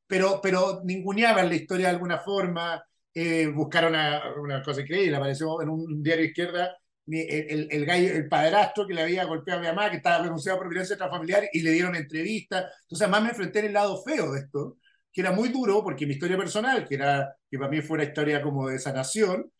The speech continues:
se transformó en la campaña en una historia de honor, y los minutos más duros de mi campaña no fueron los minutos políticos, fueron cuando apareció este gallo que estaba perseguido por violencia intrafamiliar, entrevistado en un diario de izquierda, y los juventudes comunistas diciendo,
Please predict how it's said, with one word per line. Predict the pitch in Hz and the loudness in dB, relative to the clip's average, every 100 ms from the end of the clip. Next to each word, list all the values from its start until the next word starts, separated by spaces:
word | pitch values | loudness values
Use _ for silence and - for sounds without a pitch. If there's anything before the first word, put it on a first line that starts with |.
| _ _ | _ _
se | - 156 | -4 -2
transformó | 151 156 165 | 0 0 0
en | |
la | 185 | 0
campaña | 175 147 - 180 214 208 | -2 -2 -2 0 0 -2
en | 160 | -4
una | 175 165 | -2 -2
historia | 160 - 185 185 | -2 -4 -6 -6
de | |
honor, | 214 311 | -4 -4
y | |
los | 220 196 | -4 -4
minutos | 185 214 226 | -6 -4 -2
más | 226 | -2
duros | 233 240 | -4 -8
de | 247 | -6
mi | |
campaña | 220 208 226 233 247 254 254 _ _ _ _ | -6 -6 -6 -6 -6 -8 -12 _ _ _ _
no | 233 - | -12 -10
fueron | - 359 330 | -6 -4 -2
los | 226 | -2
minutos | 180 175 - | -2 -4 -4
políticos, | 190 214 175 | -6 -6 -6
fueron | 190 208 | -4 -2
cuando | 208 190 | -2 -2
apareció | 185 175 202 | -2 -2 -2
este | 208 | 0
gallo | 202 214 220 | 2 2 0
que | 196 | -2
estaba | 202 190 | 0 0
perseguido | 165 185 180 202 | 0 -2 0 0
por | 196 | 0
violencia | 190 185 - _ _ | -4 -6 -8 _ _
intrafamiliar, | 185 196 180 175 185 190 | -2 -2 -2 0 2 2
entrevistado | 190 180 156 175 175 | 0 -2 0 0 0
en | |
un | 180 | 0
diario | 185 | 0
de | 165 | 0
izquierda, | - 190 190 208 208 - - | 0 0 2 0 0 -8 -6
y | 156 156 | 0 0
los | 143 | 0
juventudes | 143 151 180 180 | -2 -2 -2 -2
comunistas | 170 175 180 190 | -2 -2 -2 0
diciendo, | 160 151 185 185 175 170 - | 2 2 0 0 0 -2 -4